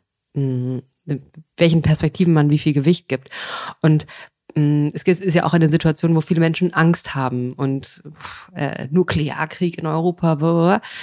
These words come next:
oder <laughs> auf der Welt, Dritter Weltkrieg et cetera. Wie, ähm, behutsam geht ihr da auch daran, diese Worst-Case-Szenarien abzufedern oder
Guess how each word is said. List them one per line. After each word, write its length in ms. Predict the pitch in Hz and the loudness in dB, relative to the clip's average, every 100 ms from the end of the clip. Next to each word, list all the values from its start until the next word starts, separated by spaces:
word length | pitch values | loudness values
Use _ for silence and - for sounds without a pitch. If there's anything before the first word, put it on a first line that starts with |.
| - - - _ | -10 -12 -14 _
oder 380 | 170 156 151 151 | 4 6 6 2
<laughs> 320 | 156 131 175 | 0 2 2
auf 140 | - - | 2 6
der 100 | 135 | 8
Welt, 360 | 147 185 - - - - - | 8 8 4 -8 -20 -12 -4
Dritter 260 | 165 160 | -2 0
Weltkrieg 400 | 165 185 - 165 | 0 0 0 -4
et 100 | 151 | -4
cetera. 360 | - 175 147 139 - - 160 | -6 -6 -6 -8 -10 -14 -4
Wie, 400 | 147 190 202 - | 2 2 2 0
ähm, 640 | 175 175 170 170 165 160 160 - _ _ - 143 147 147 - _ _ - | 2 4 4 2 0 -2 -6 -12 _ _ -8 -6 -6 -8 -12 _ _ -4
behutsam 1080 | - 151 117 - 190 233 - - 131 135 143 | 2 2 2 0 2 0 0 -2 0 0 0
geht 160 | 147 156 | -2 -2
ihr 80 | |
da 160 | 147 139 | 0 0
auch 220 | 147 160 - - - | -2 -6 -8 -18 -6
daran, 800 | 147 147 143 143 151 160 160 156 - - _ | -2 -2 -2 -2 -2 -2 -4 -6 -14 -20 _
diese 640 | 156 151 139 143 139 139 135 _ - | -4 -4 -2 -2 -2 -2 -6 _ -2
Worst-Case-Szenarien 1500 | 147 147 - - 175 - 143 135 135 139 139 135 131 131 - _ _ - | 0 0 -2 0 0 0 0 0 0 0 -2 -2 -4 -6 -12 _ _ -6
abzufedern 920 | 170 - 175 - 160 156 147 147 147 | -6 -4 -4 -2 -2 0 0 0 -4
oder 600 | 135 143 135 131 131 131 | -6 -4 -4 -4 -8 -12